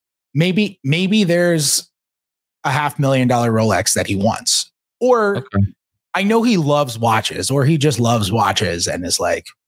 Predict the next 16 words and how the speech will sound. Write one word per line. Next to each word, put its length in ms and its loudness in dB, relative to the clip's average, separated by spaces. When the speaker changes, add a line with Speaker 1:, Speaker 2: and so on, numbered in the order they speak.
Speaker 1:
"I'm 140 0
gonna 180 0
get 100 0
a 100 2
watch." 440 -2
Also, 340 2
it's 140 -4
not 100 -4
really 220 2
a 40 2
half 220 -2
million. 200 4
You 120 0
gotta 80 -2
pay 120 -2
taxes. 540 -2